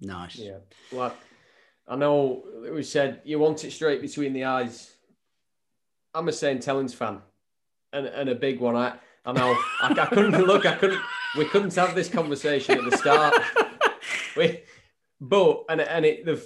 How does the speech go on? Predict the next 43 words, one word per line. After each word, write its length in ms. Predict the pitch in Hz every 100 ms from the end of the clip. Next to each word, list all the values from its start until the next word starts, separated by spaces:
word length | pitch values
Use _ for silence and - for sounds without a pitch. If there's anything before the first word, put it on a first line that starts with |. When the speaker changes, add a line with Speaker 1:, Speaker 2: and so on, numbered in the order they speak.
| -
Speaker 2:
the 120 | 147
funny 280 | - 175 143
thing 240 | 151 143
is, 160 | 147 139
Sean, 440 | 160 127 120 120 - - - - -
<laughs> 500 | 1077 1077 - - -
every 260 | 180 185 180
time 600 | 190 170 160 147 139 - _
it 140 | 151
would 160 | 151 131
be 80 | 131
Saint 320 | 156 147 139
Helens 260 | 143 135
Wigan 320 | 123 139 127 123
and 100 | 120
it 120 | -
was 100 | 120
Sean 400 | - 143 143 135
Wayne's 800 | 131 127 123 120 117 - - _ _ _ _
Wigan 300 | 135 127 123
team, 400 | 120 117 101 95 _ _
you'd 140 | 147
always 300 | 147 131 120
be, 120 | - - - _ _ _ _ _ _
you'd 100 | 156
always 220 | 143 131
be 60 | 117
going, 160 | 117 117
"Oh, 200 | 113 - - _ _ _ _ _ _ _
you 80 | -
don't 200 | 165 156
fancy 400 | - 147 170 151
it. 160 | 127 -
Um, 320 | 139 139 135 104 147
we 80 | 165
don't 200 | 160 -
fancy 340 | 135 - 147
it 80 | -
today 220 | 127 113
'cause 160 | 123 131
we're 60 |
playing 360 | 139 160 156 147
against 580 | 139 131 120 - -